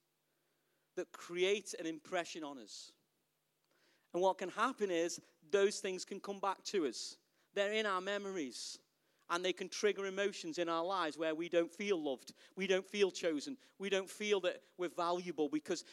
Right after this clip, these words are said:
this thing pops back up in our lives. It's like a tape recorder that just all of a sudden, who keeps pressing that play button?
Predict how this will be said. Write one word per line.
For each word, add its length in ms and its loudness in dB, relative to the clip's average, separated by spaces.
this 220 2
thing 360 2
pops 320 -4
back 280 -2
up 180 2
in 80 4
our 160 2
lives. 340 4
It's 160 -6
like 220 2
a 40 -6
tape 340 2
recorder 400 4
that 160 0
just 180 -4
all 140 10
of 80 4
a 60 8
sudden, 300 6
who 100 8
keeps 380 2
pressing 380 2
that 200 0
play 220 6
button? 340 6